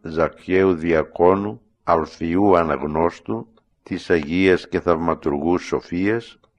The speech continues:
του Οσίου Μιχαήλ του Συγγέλου και Ομολογητού,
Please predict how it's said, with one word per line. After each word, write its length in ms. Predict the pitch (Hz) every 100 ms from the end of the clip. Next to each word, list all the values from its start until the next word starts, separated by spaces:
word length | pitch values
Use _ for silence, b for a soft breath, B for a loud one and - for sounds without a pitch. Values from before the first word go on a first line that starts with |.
| _ _
του 140 | 101
Οσίου 580 | 92 85 - 101 101 92
Μιχαήλ 600 | 87 80 85 80 87 95 - _
του 120 | 92
Συγγέλου 680 | - - 82 78 85 85 80
και 160 | - 90
Ομολογητού, 880 | 82 80 80 71 65 - 92 113